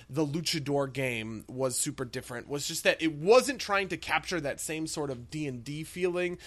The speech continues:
that some of the other kind of, like, high fantasy games often do,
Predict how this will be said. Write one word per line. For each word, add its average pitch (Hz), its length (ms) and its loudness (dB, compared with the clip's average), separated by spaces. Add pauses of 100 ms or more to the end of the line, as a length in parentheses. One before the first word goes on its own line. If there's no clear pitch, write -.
(160)
that 143 380 2
some 190 540 2
of 156 300 4
the 156 260 -4
other 151 380 4
kind 147 280 -2
of, 135 100 -4
like, 131 160 -2
high 131 240 0
fantasy 123 520 -8
games 113 460 -6 (260)
often 113 480 -6
do, 82 360 -10